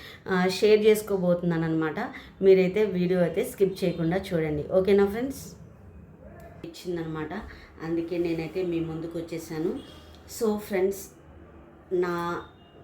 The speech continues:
ఫస్ట్ నా మ్యారేజ్ గురించి నేను ఎక్స్‌ప్లెయిన్ చేస్తాను. మా వారిది నాది,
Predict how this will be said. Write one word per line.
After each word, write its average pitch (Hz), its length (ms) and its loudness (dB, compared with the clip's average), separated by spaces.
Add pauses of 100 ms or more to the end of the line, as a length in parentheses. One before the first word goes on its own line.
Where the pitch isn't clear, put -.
(240)
ఫస్ట్ 226 300 -6 (500)
నా 170 140 -4
మ్యారేజ్ 170 540 0
గురించి 160 540 -6
నేను 160 420 -4
ఎక్స్‌ప్లెయిన్ 170 440 -6
చేస్తాను. 156 720 -10 (960)
మా 175 180 -4
వారిది 175 500 0
నాది, 175 480 -2